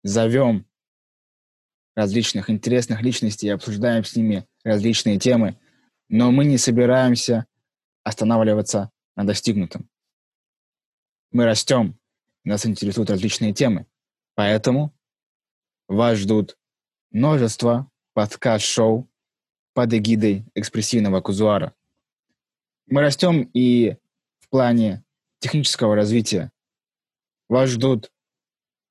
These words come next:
джинглы, вас ждут новый монтаж, или как это называется в подкастах. Представляете, я, я уже как год ведущий подкаста и до сих пор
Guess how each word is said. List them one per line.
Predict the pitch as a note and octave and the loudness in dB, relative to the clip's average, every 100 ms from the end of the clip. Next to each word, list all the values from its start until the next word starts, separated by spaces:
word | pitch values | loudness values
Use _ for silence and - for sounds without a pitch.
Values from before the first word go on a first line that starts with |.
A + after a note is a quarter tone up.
| _ _ _ _ _ | _ _ _ _ _
джинглы, | A2+ - A#2 D#3 D#3 C#3 C#3+ C3+ - _ _ _ - _ | -12 -8 -2 0 2 2 2 0 -6 _ _ _ -20 _
вас | A#2+ C3+ A#2+ | 0 2 2
ждут | A2+ A#2+ G#2 _ _ _ _ _ _ _ _ _ | 0 0 -2 _ _ _ _ _ _ _ _ _
новый | A2+ B2+ C3 | -2 2 2
монтаж, | B2 A#2+ C3 B2+ A#2+ - - _ _ _ _ _ _ _ - | 2 2 2 2 0 -4 -16 _ _ _ _ _ _ _ -6
или | F#2+ F2+ E2+ | -4 -4 -2
как | G#2+ | -4
это | A2+ G2 | -2 -4
называется | F#2 G2+ G2+ F#2 - F#2 | 0 0 0 -2 -6 -10
в | - | -8
подкастах. | G2 - F#2 - - - | -6 -4 -6 -8 -16 -10
Представляете, | G2 A#2 A#2+ B2 G2+ F2+ F#2+ | -4 0 2 2 0 -4 -2
я, | G2+ F2 - | -2 -4 -4
я | A2 G#2 | 0 0
уже | G2+ G#2+ G#2 - - - - | 2 0 0 -4 -14 -20 -8
как | - G2+ F#2+ | -2 -2 0
год | A#2 G#2 - _ _ _ G#2 | 0 0 -4 _ _ _ -4
ведущий | G2+ G#2+ A2+ | -2 0 -2
подкаста | F#2 G#2 C#3 C#3 G#2+ | -2 0 0 0 -2
и | G2 | -2
до | |
сих | G2 A2+ | -2 -2
пор | A2+ A#2 | 0 0